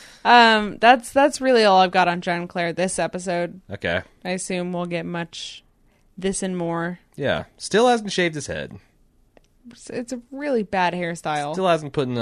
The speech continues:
Speaker 2: a little bit of foundation on those lips. It's just, you know.
Speaker 1: Just black lips
Speaker 2: Take
Speaker 1: all the
Speaker 2: pride in your
Speaker 1: time.
Speaker 2: appearance, man.
Speaker 1: Yeah. Just, just smile, honey. It's not that bad.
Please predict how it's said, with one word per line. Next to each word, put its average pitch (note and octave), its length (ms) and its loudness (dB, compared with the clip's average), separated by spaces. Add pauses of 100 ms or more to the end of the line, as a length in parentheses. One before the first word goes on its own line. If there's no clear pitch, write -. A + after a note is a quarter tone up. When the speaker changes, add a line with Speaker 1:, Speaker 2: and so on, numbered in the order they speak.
(160)
Speaker 2:
a G#2 40 0
little G2+ 180 -2
bit F2+ 200 -2
of E2+ 100 -10
foundation E2+ 540 -4
on D2+ 80 -8
those D#2 180 -10
lips. - 420 -14 (300)
It's - 240 -18
just, - 280 -14
you F#3+ 60 -8
know. E2 320 -8 (140)
Speaker 1:
Just - 180 -14
black C#4+ 260 0
lips G3 460 -4 (260)
Speaker 2:
Take A3 180 -10
Speaker 1:
all F3+ 60 -8
the G3+ 40 0
Speaker 2:
pride D#3+ 200 4
in F#3 60 -2
your - 120 0
Speaker 1:
time. F2 40 -10
Speaker 2:
appearance, E2+ 400 -8
man. D#2 300 -12 (160)
Speaker 1:
Yeah. D#3+ 240 -6 (1120)
Just, - 300 -14 (480)
just - 440 -12
smile, G#3+ 420 -4
honey. E3+ 280 -4
It's G3+ 160 -10
not A3 120 -6
that D#3+ 140 -8
bad. F3+ 300 -10